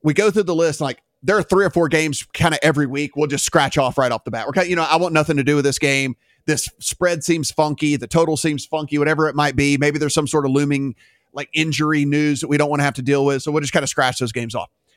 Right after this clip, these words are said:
The Broncos actually in the offseason was the first team that I just scratched off the list for me, that I just scratched off and wanted nothing to do with. And I'll tell you why,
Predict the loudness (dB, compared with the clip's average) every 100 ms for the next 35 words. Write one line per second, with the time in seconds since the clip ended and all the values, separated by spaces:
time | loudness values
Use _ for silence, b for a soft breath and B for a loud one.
0 | _ _ _ 0 2 2 4 2 2 2
1 | 2 2 0 2 2 2 0 -2 -2 -2
2 | -2 -2 0 0 2 2 2 -2 0 -2
3 | -2 -4 -4 -8 -8 -8 -10 -2 0 0
4 | -2 -2 -2 -4 -6 -2 -2 2 0 2
5 | 0 0 0 0 -2 0 2 2 0 -2
6 | 2 2 4 4 2 0